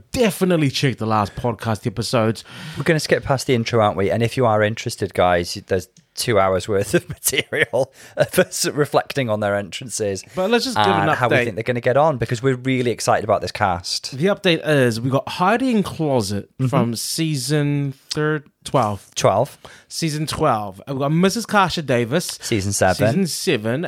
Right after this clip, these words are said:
Speaker 1: Naisha Lopez.
Speaker 2: Season eight, twice.
Speaker 1: Yeah, twice.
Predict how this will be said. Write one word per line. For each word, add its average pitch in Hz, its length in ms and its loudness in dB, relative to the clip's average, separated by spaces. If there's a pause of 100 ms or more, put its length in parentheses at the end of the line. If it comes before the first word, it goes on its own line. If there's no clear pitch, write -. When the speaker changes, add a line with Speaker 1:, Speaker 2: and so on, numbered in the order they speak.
Speaker 1:
Naisha 165 520 -2
Lopez. 160 720 0
Speaker 2:
Season 101 320 0 (180)
eight, - 460 0
twice. - 640 0
Speaker 1:
Yeah, - 60 -20 (180)
twice. 131 380 -2